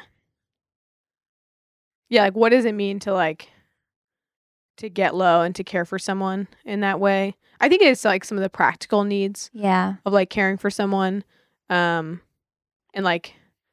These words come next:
Speaker 1: making their lowly tasks important to us. Like, I think of, like, a taking out of the trash feels, like, really silly. Like, obviously, it's, like, not that big of a deal. It doesn't feel very personal. But it's just saying, like, something that you have that you consider, like,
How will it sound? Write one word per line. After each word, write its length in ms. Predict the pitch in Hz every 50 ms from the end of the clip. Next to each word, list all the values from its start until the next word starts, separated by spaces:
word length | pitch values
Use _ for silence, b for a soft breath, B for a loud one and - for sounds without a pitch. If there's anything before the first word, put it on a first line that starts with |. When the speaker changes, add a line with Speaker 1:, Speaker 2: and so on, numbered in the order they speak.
| _ _ _
Speaker 1:
making 340 | 214 220 233 - 220 202 196
their 180 | 196 185 190
lowly 360 | 190 196 190 190 196 202 196 196
tasks 640 | - - 190 160 156 170 196 - - - - - -
important 400 | 202 185 - 190 165 170 180 -
to 140 | - 196 185
us. 220 | 180 185 180 -
Like, 100 | 202 196
I 60 | 202
think 140 | 185 220 202
of, 60 | 196
like, 180 | 180 170 - - _ _ _ _ _ _ _ _ _ _ _ -
a 60 | 208
taking 280 | - - 269 247 277 285
out 100 | 269 269
of 60 | 240
the 40 | 220
trash 460 | 190 - 214 185 190 196 196 - -
feels, 160 | - 202 196 190
like, 140 | 185 180 196
really 180 | 185 175 170 170
silly. 480 | - - 165 160 170 175 190 214 - _ _ _ _ _ _ _ -
Like, 140 | 196 196 175
obviously, 300 | 185 185 208 196 - 190
it's, 100 | 185 -
like, 120 | 185 180
not 180 | 175 175 180 -
that 120 | 175 175
big 120 | 185 180
of 80 | 180 180
a 20 |
deal. 140 | 180 180 180
It 40 | 185
doesn't 180 | 190 202 202 -
feel 100 | 220 196
very 220 | 180 185 165 160
personal. 640 | - - - - 151 - - 185 180 180 185 196 b b b b b -
But 80 | 214 226
it's 100 | 196 -
just 160 | 233 220 -
saying, 200 | 226 202 196 196
like, 300 | 196 202 190 - - - _ _ _ _ _ _ _ _ _ _ _
something 280 | _ - 240 240 247 247
that 140 | 233 202 180
you 180 | 196 190 190
have 260 | 190 196 196 190 190 190
that 80 | 180 -
you 100 | 185 190
consider, 360 | 190 196 180 - 196 180 180
like, 340 | 180 175 170 170 - -